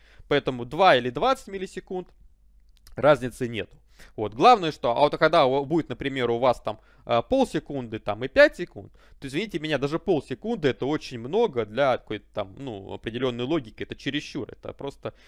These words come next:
неудобная игра будет. Вот, и, соответственно, что касается освоения, да, э, си плюс плюс гораздо сложнее освоить, и прежде чем вообще приступать, э, к программированию си плюс плюс, нужно сначала изучить си плюс плюс. То есть сначала учили си плюс плюс, а потом ещё дополнительно изучаете си плюс плюс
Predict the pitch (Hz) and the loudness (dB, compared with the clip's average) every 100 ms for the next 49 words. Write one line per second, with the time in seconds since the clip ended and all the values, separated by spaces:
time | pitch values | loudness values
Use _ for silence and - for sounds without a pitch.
0 | - - 135 143 120 127 135 127 101 98 | -20 -8 -4 -2 -2 -2 0 0 0 -4
1 | - - _ _ _ _ - - - - | -18 -20 _ _ _ _ -20 -20 -20 -20
2 | - - _ _ - 180 214 139 240 302 | -20 -20 _ _ -8 0 4 4 2 -2
3 | 240 254 247 185 175 196 175 - 185 170 | 0 0 -2 -2 -2 0 -2 2 2 2
4 | 175 - 214 262 294 247 196 151 160 131 | -2 0 0 0 -2 -2 -2 6 6 6
5 | - 131 127 123 127 208 190 170 254 233 | 0 2 4 4 2 -6 -8 -6 -6 -6
6 | - 135 180 165 135 156 143 165 165 165 | -10 4 6 6 4 -2 -4 -2 -4 -4
7 | 269 294 196 165 151 135 143 135 - - | -6 -6 -4 -4 -6 -6 -6 -4 -6 -8
8 | 139 - 160 135 - - - 120 117 113 | -8 -8 -2 -2 -2 -10 -18 -6 -2 -2
9 | - 131 131 151 160 131 - - 156 - | -2 -8 -4 -4 -4 -8 -12 -14 -12 -8
10 | 285 - 196 - 170 - 254 233 143 123 | -10 -4 -6 -4 -6 0 0 0 -6 -12
11 | - 175 - - 143 120 120 - 104 - | -8 -8 -8 -12 -10 -8 -10 -12 -16 -14
12 | - 104 113 151 120 120 131 120 147 - | -16 -16 -6 -4 -4 -6 -8 -8 -10 -10
13 | 160 - 302 170 - 151 - 175 139 123 | -10 -8 -4 -2 0 -2 0 -4 -4 -6
14 | 120 123 123 240 226 185 147 123 - 180 | -2 -2 -2 -6 -8 -6 -8 -8 -2 -2
15 | 190 - 151 - 123 175 202 | -2 -8 -10 -10 -12 -8 -10